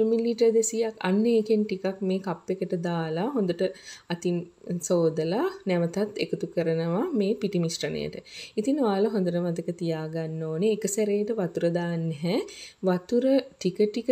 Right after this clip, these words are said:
දමමින් තමයි මේ පිටි මිශ්‍රණයට, අ, අපිට අවශ්‍ය පද වෙනතුරු අනාගන්නේ.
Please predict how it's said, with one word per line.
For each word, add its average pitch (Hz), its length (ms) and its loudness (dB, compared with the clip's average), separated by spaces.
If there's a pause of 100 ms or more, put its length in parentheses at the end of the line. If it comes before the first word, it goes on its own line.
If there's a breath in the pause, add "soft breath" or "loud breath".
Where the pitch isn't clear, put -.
දමමින් 180 540 2
තමයි 180 380 0
මේ 196 220 4
පිටි 175 280 -2
මිශ්‍රණයට, 165 680 -2
අ, - 640 -2 (100)
අපිට 214 280 0
අවශ්‍ය 190 400 2
පද 170 320 0
වෙනතුරු 170 480 2
අනාගන්නේ. 165 720 2